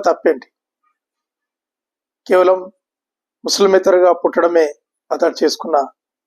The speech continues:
పాపమా? ఈ విధంగా చరిత్రలో కోట్లాది మంది చంపబడ్డారు, ఇంకా చంపబడుతూనే ఉన్నారు, భవిష్యత్తులో చంపబడతారు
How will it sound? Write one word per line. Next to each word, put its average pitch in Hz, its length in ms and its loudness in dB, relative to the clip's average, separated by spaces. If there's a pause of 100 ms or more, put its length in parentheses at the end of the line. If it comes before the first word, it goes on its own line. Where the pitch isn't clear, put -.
(160)
పాపమా? 147 360 -2 (1700)
ఈ 190 80 4
విధంగా 208 320 2 (840)
చరిత్రలో 196 460 4 (800)
కోట్లాది 214 460 2
మంది 202 240 2 (320)
చంపబడ్డారు, 170 580 0 (1300)
ఇంకా 160 180 -2 (100)
చంపబడుతూనే 165 760 2
ఉన్నారు, 190 240 0 (920)
భవిష్యత్తులో 156 500 -2 (1400)
చంపబడతారు 143 640 0